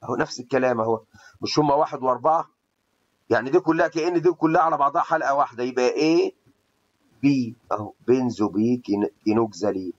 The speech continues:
البنزو بي كينوكزالين ده له كومون نيم او تريفيال نيم اسمه فينازين، اهم حاجه تعرف لي اللي فوق ده، بنزو بي كينوكزالين، بنزو اهو، واي بي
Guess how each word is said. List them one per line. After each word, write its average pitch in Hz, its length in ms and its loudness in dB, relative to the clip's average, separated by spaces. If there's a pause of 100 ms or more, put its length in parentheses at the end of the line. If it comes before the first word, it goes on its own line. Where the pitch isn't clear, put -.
(640)
البنزو 165 500 2
بي 185 160 0
كينوكزالين 156 640 2
ده 147 120 2
له 156 180 2
كومون 151 440 -2
نيم 151 400 0 (320)
او 113 100 -2
تريفيال 135 380 -2
نيم 135 200 0
اسمه 139 280 -2
فينازين، 113 580 -2 (240)
اهم 131 200 -2
حاجه 123 140 -6
تعرف 117 300 -2
لي 110 60 -10
اللي 101 120 -6
فوق 107 200 -2
ده، - 160 -4 (400)
بنزو 131 320 2
بي 156 340 4
كينوكزالين، 127 1400 -2
بنزو 170 520 2
اهو، 110 220 -2 (500)
واي 175 520 4
بي 165 460 -2